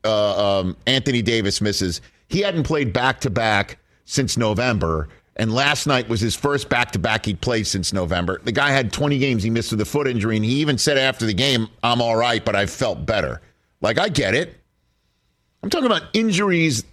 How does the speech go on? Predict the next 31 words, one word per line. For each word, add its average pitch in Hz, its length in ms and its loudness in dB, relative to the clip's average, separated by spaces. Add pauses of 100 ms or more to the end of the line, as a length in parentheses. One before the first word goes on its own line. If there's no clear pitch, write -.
(200)
that - 140 0
were 139 100 0
suffered 123 600 0 (600)
not 143 440 0 (720)
this 143 540 0 (680)
season. 135 460 -2 (2750)
Whoever 247 300 0
didn't 226 200 0
play 196 180 0
back-to-backs, 127 680 0
let's 123 160 -2
get 143 160 -2
the 120 60 0
best 131 320 -2
player, 110 280 2
and 107 140 0
we, 127 180 -2
I 156 140 2
bet 254 240 -2
you 208 60 0
we 180 80 0
could 151 160 -2
fill 139 180 0
out 123 120 2
a 101 40 0
center, 170 440 0
two 196 240 -4
forwards, 143 400 0
and 107 100 0
two 101 160 -2
guards 90 420 -2